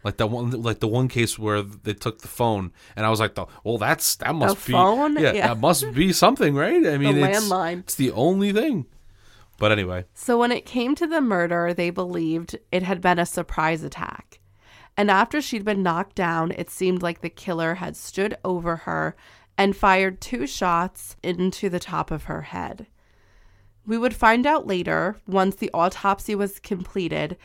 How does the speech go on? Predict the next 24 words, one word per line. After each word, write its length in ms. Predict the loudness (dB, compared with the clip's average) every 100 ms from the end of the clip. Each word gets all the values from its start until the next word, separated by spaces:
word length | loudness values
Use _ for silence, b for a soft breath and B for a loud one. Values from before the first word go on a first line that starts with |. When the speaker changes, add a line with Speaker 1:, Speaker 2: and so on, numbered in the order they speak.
| B B B
Speaker 2:
that 220 | 0 0
Catherine 420 | 0 -2 0 0 -4
had 160 | -2
been 160 | -4 -4
shot 360 | -4 -2 -2 -2
at 160 | -8
close 380 | -4 -2 -2 -6
range, 560 | -6 -6 -6 -10 -14 -20 b b b b
approximately 1000 | -6 2 4 4 0 -4 -2 -2 -2 -2
at 120 | -2
a 60 | -2
distance 540 | -4 -8 -4 -4 -4
of 200 | -4 -6
twelve 420 | -6 0 2 2 0
inches, 600 | -4 -4 -6 -8 -10 -18 b b b _ -2
or 140 | -2
thirty 380 | 0 0 2 0
centimeters, 840 | 0 0 0 -4 -4 -4 -6 -10
by 160 | -2 0
a 120 | 0
snub-nose 800 | -2 -2 -2 0 -2 -2 -4 -8 -16 b b b _
thirty-eight 560 | 0 0 0 -2 -4 -6
Colt 260 | -6 -6 -6
revolver. 680 | -8 -6 -8 -10 -12 -18